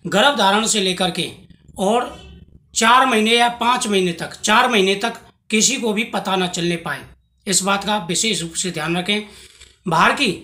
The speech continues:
कोई भी चीज़ आप ना खाएं या किसी की दी हुई चीज़ें कम यूज करें। आप अपने घर का ही भोजन करें, सादा भोजन करें, ज़्यादा मसालेदार या तीखी चीज़ें बिल्कुल छोड़ दें तीन चार महीने तक।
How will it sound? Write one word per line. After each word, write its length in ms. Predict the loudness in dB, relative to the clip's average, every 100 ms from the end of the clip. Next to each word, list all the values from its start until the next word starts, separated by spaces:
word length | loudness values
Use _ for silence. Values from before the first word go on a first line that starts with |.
| -18 _ -2
कोई 200 | 0 0
भी 120 | 0
चीज़ 320 | -2 -2 -2
आप 260 | 0 0 2
ना 180 | 2 2
खाएं 260 | 0 -6 -4
या 120 | -2
किसी 300 | -2 -2 -2
की 140 | -2 -4
दी 180 | -2 -2
हुई 200 | 0 -2
चीज़ें 360 | -2 -2 -2 -6 -12 _
कम 220 | 0 2 2
यूज 220 | 0 -4
करें। 300 | -10 -12 -16 -20 _ _ _ _ _ _ _ -2
आप 240 | 2 4 2
अपने 240 | 0 0
घर 160 | 0 0
का 100 | 0
ही 100 | 2
भोजन 300 | 0 0 0
करें, 300 | 0 -2 -4 -14 -8
सादा 460 | -4 2 4 4
भोजन 300 | 2 2 0
करें, 300 | 0 0 0 -6 -20 _ _ _ _ _ _ _
ज़्यादा 360 | -4 2 2 4
मसालेदार 760 | 2 0 0 0 2 0 0 -6 _ _ _
या 140 | -4 -2
तीखी 380 | 0 -2 0 -2
चीज़ें 340 | 0 0 -2
बिल्कुल 300 | -2 -4 -4
छोड़ 240 | -4 -6 -4
दें 120 | -4 -6 -12 _ -4
तीन 300 | 0 0 -2
चार 260 | -2 0 0
महीने 280 | -2 -6 -10
तक। 260 | -14 -18